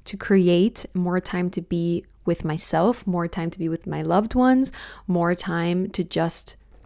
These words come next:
be present and really enjoy the things that I'm doing.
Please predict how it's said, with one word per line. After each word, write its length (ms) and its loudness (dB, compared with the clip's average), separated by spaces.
be 160 8
present 1000 0
and 220 6
really 360 10
enjoy 840 6
the 100 6
things 400 6
that 140 6
I'm 220 2
doing. 580 0